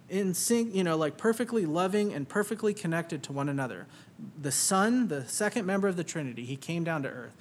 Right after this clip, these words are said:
He took on human flesh. He walked around, he lived the life we could never live, and then he was nailed to the cross.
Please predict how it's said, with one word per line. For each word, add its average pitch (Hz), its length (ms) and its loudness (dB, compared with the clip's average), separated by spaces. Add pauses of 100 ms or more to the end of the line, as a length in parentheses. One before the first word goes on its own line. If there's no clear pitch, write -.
(180)
He 185 120 -8
took 175 220 -2
on 131 120 -2
human 208 320 2
flesh. 135 400 -4 (220)
He 156 140 -6
walked 196 380 4
around, 160 260 0
he 147 80 -2
lived 196 280 4
the 196 80 0
life 165 300 2
we 147 80 2
could 143 180 -4
never 185 240 2
live, 127 440 -2 (360)
and 151 120 -2
then 233 100 4
he 240 80 4
was 135 160 0
nailed 190 340 2
to - 80 -8
the 175 80 -4
cross. - 640 -6